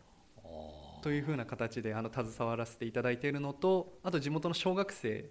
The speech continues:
Speaker 2: に、
Speaker 1: うん。
Speaker 2: まあ、これは仕事の一環なんですけども、陸上教室っていうことで、あの、走りの方を指導したり、えー、
Speaker 1: はあ。
Speaker 2: 出前授業という形で、はい。
Speaker 1: へー。今年の洞爺湖マラソン、
Speaker 2: はい。
Speaker 1: 優勝しました。
Speaker 2: あー、ありがとうございます。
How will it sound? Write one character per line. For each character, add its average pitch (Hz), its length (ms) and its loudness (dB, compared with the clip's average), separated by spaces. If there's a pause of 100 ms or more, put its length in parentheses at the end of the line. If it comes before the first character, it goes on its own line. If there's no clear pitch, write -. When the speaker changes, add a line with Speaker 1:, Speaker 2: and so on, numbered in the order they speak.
(640)
Speaker 2:
に、 175 240 2
Speaker 1:
う - 20 -4
ん。 - 40 2
Speaker 2:
ま 180 80 6
あ、 139 60 2
こ 190 100 4
れ 185 40 8
は 170 40 4
仕 - 100 -2
事 156 180 -2
の 151 60 2
一 147 60 0
環 147 160 0
な 156 80 2
ん 151 40 0
で 131 60 0
す - 80 -6
け 131 80 -4
ど 127 80 0
も、 151 160 2
陸 127 220 0
上 147 120 4
教 151 220 4
室 - 200 -8
っ - 20 -18
て - 100 -2
い 123 40 6
う 123 40 -4
こ 135 120 -2
と 139 180 0
で、 170 440 2
あ 127 140 0
の、 123 80 0
走 131 300 -2
り 131 80 -2
の 135 100 0
方 175 180 2
を 117 280 0 (200)
指 123 140 2
導 120 120 0
し - 60 -8
た 123 120 2
り、 110 140 -4 (720)
え 117 140 -2
ー、 113 40 -2
Speaker 1:
は 113 80 -2
あ。 - 20 -6
Speaker 2:
出 131 60 8
前 143 160 6
授 160 160 2
業 151 80 6
と - 80 0
い 107 40 0
う - 20 -10
形 107 320 -4
で、 101 320 -6
は 117 180 -6
い。 101 100 -6 (380)
Speaker 1:
へ 87 1500 -8 (600)
ー。 - 40 -10
今 123 120 -2
年 160 280 0
の 143 80 2
洞 143 280 2
爺 151 100 2
湖 151 100 -2
マ 135 160 0
ラ 113 80 -2
ソ - 140 -10
ン、 92 60 -10 (180)
Speaker 2:
は - 140 -6
い。 - 100 -8 (640)
Speaker 1:
優 101 160 0
勝 123 360 0
し - 140 -8
ま 127 100 -10
し - 160 -16
た。 - 100 -20
Speaker 2:
あ - 40 -8
ー、 - 360 -4
あ - 20 -6
り - 100 -6
が 214 60 -2
と 120 80 4
う 104 40 4
ご - 60 -4
ざ 107 60 -2
い - 20 -4
ま - 60 -8
す。 - 280 -8